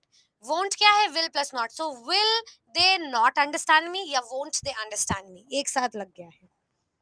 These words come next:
मैम curse भी होता है, अच्छा सवाल है। कि <laughs> ठीक है, "Go to hell।" ये एक exclamatory sentence है।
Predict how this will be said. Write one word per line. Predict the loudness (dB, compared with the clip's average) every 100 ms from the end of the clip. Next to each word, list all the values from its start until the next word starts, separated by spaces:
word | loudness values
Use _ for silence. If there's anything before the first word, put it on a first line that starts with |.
| _ _ _ _ _ _ 0
मैम | 0
curse | 4 4 4 6
भी | 6
होता | 10 10
है, |
अच्छा | 8 6
सवाल | 8 10 10 8 6
है। | -4 _ -20 -20 -20 -14
कि | -8 -6 -4 0
<laughs> | 2 6 6 6 2 0 -10 -10 -10 -10 -4
ठीक | 0 6
है, | 4 4 -8 -16 _ _ _ 6
"Go | 8 10
to | 8
hell।" | 8 8 6 2 -12 _ -20 -20 _ 6
ये | 8
एक | 8
exclamatory | 4 0 -4 0 2 0 -2 -4
sentence | -2 -4 -4 -8 -8 -14
है। | -16